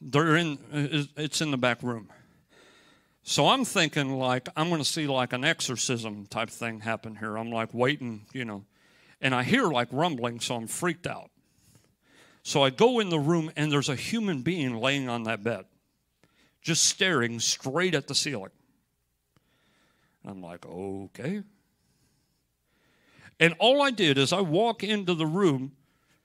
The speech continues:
and that person whipped its head over to me and said, "Who are you?" I'm like, "Uh, nobody."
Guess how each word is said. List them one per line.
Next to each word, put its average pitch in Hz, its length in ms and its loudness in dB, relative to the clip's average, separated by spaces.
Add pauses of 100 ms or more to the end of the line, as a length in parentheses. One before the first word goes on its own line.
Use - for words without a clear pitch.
(400)
and 147 160 2
that 214 160 0 (460)
person 160 800 0
whipped 208 500 4
its - 220 0
head 196 220 0
over 190 320 4
to 120 60 0
me 113 360 -4 (1200)
and 151 100 -2
said, 190 200 2
"Who 226 580 4
are 160 260 0
you?" 170 600 -2 (1800)
I'm 104 120 -10
like, 90 320 -10
"Uh, 104 360 -4
nobody." 202 480 0